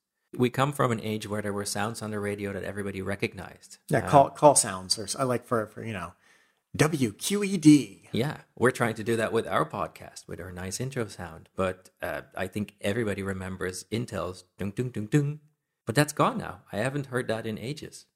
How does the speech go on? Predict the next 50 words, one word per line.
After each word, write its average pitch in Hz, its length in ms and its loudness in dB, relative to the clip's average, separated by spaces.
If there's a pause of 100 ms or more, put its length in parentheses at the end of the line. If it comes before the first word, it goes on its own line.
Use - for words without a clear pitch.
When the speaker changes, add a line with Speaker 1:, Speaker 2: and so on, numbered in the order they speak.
(220)
Speaker 2:
I 101 60 0
haven't 139 180 4
seen 101 160 8
an 107 360 -4
In-, 110 140 -4
Intel 87 240 -10
commercial 87 540 -4
in 82 80 -16
ages 87 340 -10
either. 85 340 -8 (800)
Well, 139 80 8
Speaker 1:
Yeah. 131 80 8
Speaker 2:
I 147 40 8
haven't, 175 280 2
I, 139 140 0
you 139 80 0
know, 90 180 -6
I, 110 140 2
<laughs> 120 160 2 (100)
I - 80 6
haven't 190 220 8
seen 143 100 6
a 127 60 4
commercial 127 420 2
in 104 80 -4
ages, 101 440 -4 (520)
uh, 98 140 4
'cause 101 180 -10
I, 98 220 -4
I 104 180 -4
do 107 140 -2
everything 95 280 -6
on 85 140 -10
demand, 87 540 -12
so - 200 -8
I 90 100 -8
don't 98 120 -6
even 98 140 -6
have, 90 200 -6
uh, 82 220 -10
I 90 80 -10
don't 104 120 -4
even 95 120 -10
have 95 160 -10
T 110 140 -6
V 90 120 -10
channels - 440 -8
in 104 80 -14
my 101 80 -12
house. 107 380 -6